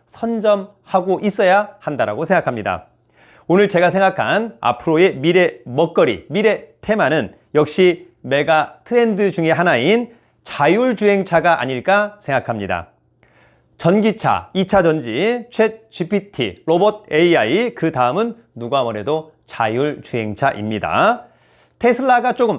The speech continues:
앞서 나가고 있는 그런 상황인 것 같습니다. 우리 현대차와 기아차도 힘내기를 바랍니다.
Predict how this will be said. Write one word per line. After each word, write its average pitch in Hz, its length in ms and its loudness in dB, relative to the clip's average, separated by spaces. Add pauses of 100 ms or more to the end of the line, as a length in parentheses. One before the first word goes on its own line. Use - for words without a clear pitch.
앞서 175 300 0
나가고 160 300 2
있는 170 260 -2
그런 143 340 -2
상황인 180 340 0
것 143 60 -2
같습니다. 120 720 0
우리 127 200 -6
현대차와 226 960 0
기아차도 160 800 0
힘내기를 185 800 -2
바랍니다. 104 520 -2